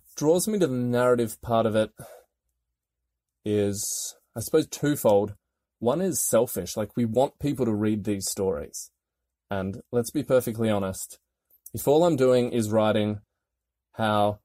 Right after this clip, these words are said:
a rich guy used a company in Panama and a company in the British Virgin Islands and a company in Delaware and a company in Barbados, then how on earth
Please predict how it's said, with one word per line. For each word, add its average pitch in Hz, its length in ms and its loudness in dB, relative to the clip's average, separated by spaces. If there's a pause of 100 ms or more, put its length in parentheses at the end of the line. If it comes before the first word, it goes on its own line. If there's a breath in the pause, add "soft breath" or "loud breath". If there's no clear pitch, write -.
(200)
a 107 120 -2
rich 139 260 -4
guy 139 480 4 (420)
used 107 240 -2
a 101 60 -4
company 156 420 0
in 139 120 -2
Panama 131 520 -2
and 95 120 -6
a 92 40 -4
company 135 380 -4
in 131 60 0
the 123 80 0
British 113 280 -2
Virgin 113 300 0
Islands 110 380 -2
and 90 100 -14
a 90 60 -12
company 123 480 -4
in 117 120 2
Delaware 107 560 2 (280)
and 90 100 -8
a 85 60 -10
company 120 720 -2 (280)
in 101 400 -2 (340)
Barbados, 98 800 0 (320)
then 101 440 -2 (360)
how 135 200 2
on 131 100 2
earth - 640 -2